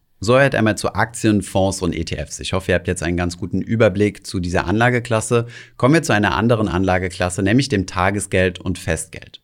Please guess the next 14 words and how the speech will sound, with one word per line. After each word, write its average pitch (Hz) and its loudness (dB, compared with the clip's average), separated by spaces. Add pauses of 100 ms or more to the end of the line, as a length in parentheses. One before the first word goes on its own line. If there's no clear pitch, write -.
Was 127 2
passiert, 131 2
wenn 113 4
ich 101 -2
mein 98 2
Geld 101 4
bei 87 -2
einer 85 -2
Tochterbank, 95 0
einer 85 0
russischen 98 -2
Bank 85 -2
angelegt 104 0
habe, 90 -2